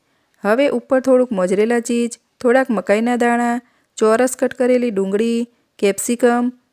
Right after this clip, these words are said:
ટામેટાના ટુકડા અને ઉપર થોડુંક ચીઝ એડ કરી ઉપરથી બ્લેક ઓલિવ્સ, ચીલી ફ્લેક્સ અને થોડાક મિક્સ હર્બ્સ એડ કરી ઢાંકીને પાંચ મિનિટ કૂક કરી લઈએ.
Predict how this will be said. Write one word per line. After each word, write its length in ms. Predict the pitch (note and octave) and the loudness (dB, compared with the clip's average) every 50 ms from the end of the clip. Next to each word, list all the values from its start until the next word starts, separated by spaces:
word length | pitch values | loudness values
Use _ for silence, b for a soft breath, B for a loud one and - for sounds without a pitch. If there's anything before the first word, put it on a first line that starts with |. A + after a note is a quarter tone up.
| _ _ - | _ _ -4
ટામેટાના 500 | G#3+ G3 F#3+ G3+ A3 A3+ A#3+ A#3+ B3 B3 | -2 -2 -2 -2 -2 -2 -2 -2 -2 -2
ટુકડા 420 | A#3+ B3+ A#3 - A#3 A#3 A#3+ A#3+ A#3+ B3 b b b b b b | -2 -2 0 0 2 2 2 0 -2 -4 b b b b b b
અને 200 | - G#3+ A#3+ C#4+ E4 | -2 0 0 0 0
ઉપર 300 | - B3+ - - C4 B3+ | -2 -4 -4 -2 -2 -2
થોડુંક 380 | B3+ B3+ B3+ A#3 B3+ B3 - - | 0 0 0 0 0 -2 -4 -6
ચીઝ 220 | A3 A3 A#3 A#3 - - | -6 -6 -6 -4 -2 -2
એડ 180 | A#3 A#3+ - - C4+ | -2 -2 0 0 0
કરી 260 | C#4 C#4 C4 G#3 - - _ _ _ _ _ - | 0 0 0 -4 -8 -12 _ _ _ _ _ -4
ઉપરથી 480 | G#3 A3 G#3+ - A#3+ A#3+ A#3 - A3+ G#3+ | -4 -4 -2 0 -2 -2 0 0 -2 -2
બ્લેક 360 | F3+ F3+ F3+ G3+ G#3 - A#3 A#3 | 0 0 0 2 2 2 2 2
ઓલિવ્સ, 360 | A#3 A#3+ B3 B3 B3 - - _ _ _ - | 2 0 0 -2 -4 -6 -12 _ _ _ -6
ચીલી 280 | - A3 G#3+ G#3+ A#3 A#3+ | -2 -2 0 0 0 -2
ફ્લેક્સ 460 | A#3 B3 A#3 A#3+ A#3+ B3 - - - _ _ _ - | -2 0 0 0 0 -2 -4 -10 -14 _ _ _ -4
અને 220 | G3+ A3 B3 D#4 | -2 0 0 0
થોડાક 400 | D#4+ - C#4 B3+ C4 C4+ C4+ B3 A3 A#3 | 0 2 2 2 2 2 0 0 -2 -2
મિક્સ 240 | B3 - - - | -2 -4 -2 0
હર્બ્સ 240 | A3+ A3+ A#3 - - | 0 -2 -2 -4 -4
એડ 260 | - A#3+ A#3+ A#3+ - - | -2 0 0 0 0 0
કરી 200 | A#3+ A#3+ B3 B3 | 0 0 0 -2
ઢાંકીને 500 | - A#3 G#3+ F#3 - - A3+ A#3 B3 B3+ | -2 -2 -4 -4 -4 -4 -2 -2 -2 0
પાંચ 320 | B3+ A3+ G#3+ A#3+ - B3+ A3+ | 0 0 -2 -2 -2 -4 -4
મિનિટ 220 | G#3 A#3 B3+ _ - | -4 -4 -6 _ -8
કૂક 120 | G#3+ G3 - | -10 -6 -2
કરી 260 | - F3 E3+ F3 E3+ E3+ | 0 0 0 0 -2 -4
લઈએ. 260 | E3 E3 E3 D3+ D3+ | -4 -4 -4 -4 -4